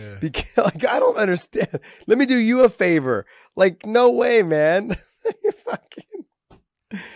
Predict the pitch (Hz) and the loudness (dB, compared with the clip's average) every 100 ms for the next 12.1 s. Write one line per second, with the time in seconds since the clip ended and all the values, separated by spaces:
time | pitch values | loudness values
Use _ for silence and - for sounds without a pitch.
0 | - _ - 143 208 226 226 214 190 185 | -20 _ -14 0 4 6 4 2 2 2
1 | 190 151 147 - 160 151 143 139 131 113 | 2 2 4 2 0 -2 -2 -4 -2 -4
2 | 101 _ - 170 214 196 202 185 151 151 | -10 _ -14 -8 -6 -4 -2 -2 -2 -2
3 | 147 139 139 120 131 120 107 - _ 117 | -2 -2 -2 -4 -6 -6 -8 -10 _ -6
4 | 117 113 113 117 - - 156 160 170 156 | -6 -8 -16 -16 -12 -6 -2 -2 -2 -6
5 | 131 - 135 113 _ - - 143 95 90 | -10 -10 -10 -10 _ -14 -8 -8 -8 -8
6 | 135 143 143 131 - 135 123 113 107 - | -4 -4 -6 -10 -6 -2 0 0 -2 -8
7 | _ _ 143 135 - 156 165 180 135 107 | _ _ -8 -6 -2 -2 -2 -6 -10 -8
8 | 120 123 104 147 160 165 147 147 135 151 | -6 -6 -6 -4 -4 -4 -6 -4 -4 -4
9 | 147 127 120 98 113 113 104 101 _ _ | -6 -6 -8 -6 -4 -2 -4 -6 _ _
10 | - 151 202 185 151 - 151 156 147 123 | -6 -2 0 -2 -6 -6 -4 -4 -6 -12
11 | 104 107 - 139 147 131 120 131 117 95 | -18 _ -6 -2 -2 -4 -4 -4 -4 -4